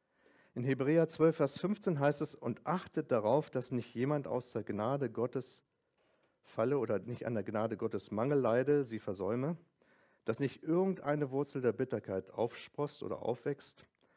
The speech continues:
und euch zur Last wird und dadurch viele verunreinigt werden.“ Wenn wir uns das jetzt mal so punktuell anschauen, Mangel an Gnade. Wann habe ich Mangel an Gnade?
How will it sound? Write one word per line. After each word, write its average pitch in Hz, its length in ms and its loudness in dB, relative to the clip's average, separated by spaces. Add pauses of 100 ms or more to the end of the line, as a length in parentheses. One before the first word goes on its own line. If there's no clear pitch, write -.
(140)
und 107 140 -4
euch 120 180 2
zur - 200 -4
Last 117 420 -2
wird - 340 -4 (380)
und 110 120 -6
dadurch 113 280 0
viele 139 360 -6
verunreinigt 90 680 -8
werden.“ 85 340 -8 (1400)
Wenn 117 120 -2
wir 131 60 0
uns 135 100 -4
das 160 160 2
jetzt - 180 -4
mal 147 220 0
so 139 360 0 (160)
punktuell 156 440 -2
anschauen, 135 600 -4 (800)
Mangel 135 320 0
an 127 180 0
Gnade. 117 520 -2 (1400)
Wann 135 180 -2
habe 127 120 -2
ich 120 100 -8
Mangel 120 240 -2
an 101 160 -4
Gnade? 104 440 -6